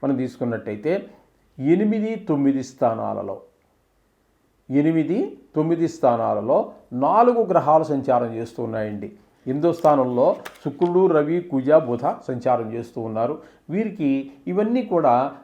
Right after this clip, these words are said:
నెల, నెల పదిహేను రోజులు ఒక రాశిలో సంచారం చేసేటటువంటి గ్రహాలు కాబట్టి వీటికి సంక్రమణం అంటే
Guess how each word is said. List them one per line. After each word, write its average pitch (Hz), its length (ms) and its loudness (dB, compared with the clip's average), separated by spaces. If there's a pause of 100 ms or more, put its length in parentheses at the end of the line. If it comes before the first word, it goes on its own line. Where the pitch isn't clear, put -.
నెల, 185 320 4
నెల 180 280 6
పదిహేను 165 400 -2
రోజులు 147 380 -6 (1040)
ఒక 156 160 0
రాశిలో 165 420 6
సంచారం 139 580 2
చేసేటటువంటి 127 680 -6
గ్రహాలు 110 380 -4 (300)
కాబట్టి 160 600 0 (200)
వీటికి 190 320 -4
సంక్రమణం 175 600 0 (260)
అంటే 156 480 0